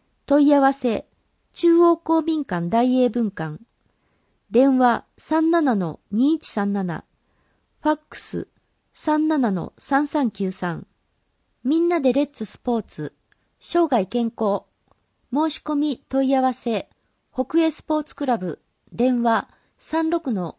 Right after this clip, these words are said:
四三三一。ナイター野球リーグ開幕。北条地区。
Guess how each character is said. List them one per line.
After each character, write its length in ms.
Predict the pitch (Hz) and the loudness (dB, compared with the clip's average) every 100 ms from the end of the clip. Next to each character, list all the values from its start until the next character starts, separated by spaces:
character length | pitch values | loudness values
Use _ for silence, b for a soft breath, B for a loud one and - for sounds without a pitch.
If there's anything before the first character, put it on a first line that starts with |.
| - | -6
四 220 | 233 294 | -4 -2
三 200 | 320 294 | -2 -4
三 260 | - 190 175 | -4 -4 -6
一。 380 | - - - _ _ _ _ _ _ _ _ _ _ _ _ _ _ | -10 -20 -20 _ _ _ _ _ _ _ _ _ _ _ _ _ _
ナ 160 | 254 339 | 0 0
イ 60 | |
タ 220 | 339 262 | 0 0
ー 100 | 226 190 | 0 -2
野 80 | |
球 320 | 190 - 277 262 | -6 -4 -2 2
リ 180 | 285 | 0
ー 40 | 240 | 0
グ 100 | 180 | -6
開 260 | - 202 | -6 -6
幕。 460 | 196 196 - 180 - _ _ _ _ _ _ _ _ _ _ _ | -4 -8 -6 -8 -8 _ _ _ _ _ _ _ _ _ _ _
北 220 | 294 320 | 0 0
条 220 | 320 311 | 0 -2
地 140 | - - | -4 -14
区。 280 | - 175 | -10 -10